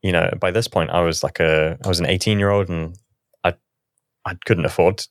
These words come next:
to buy a new camera. I didn't need to buy a new camera. I was also heavily invested in photography. But there was a part of me that just always wanted to, to make video. And, um, I mean, I look back now and I think, like, if I'd have waited and I'd bought the seven D,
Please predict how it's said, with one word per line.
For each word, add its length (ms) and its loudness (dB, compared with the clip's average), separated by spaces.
to 80 -8
buy 140 2
a 40 -2
new 100 -2
camera. 220 2
I 40 2
didn't 240 0
need 220 2
to 60 -10
buy 140 2
a 20 0
new 120 -6
camera. 300 -2
I 40 2
was 120 0
also 240 2
heavily 320 -2
invested 340 -2
in 60 -6
photography. 540 0
But 240 2
there 80 2
was 120 2
a 40 -4
part 260 2
of 20 -2
me 80 0
that 120 -2
just 240 -6
always 360 2
wanted 360 -2
to, 320 2
to 100 -4
make 240 0
video. 380 2
And, 300 0
um, 460 2
I 80 0
mean, 180 0
I 100 2
look 200 2
back 160 0
now 200 4
and 80 4
I 40 2
think, 200 0
like, 200 0
if 320 0
I'd 140 2
have 100 2
waited 480 -2
and 120 0
I'd 180 0
bought 240 2
the 60 -2
seven 320 2
D, 260 -2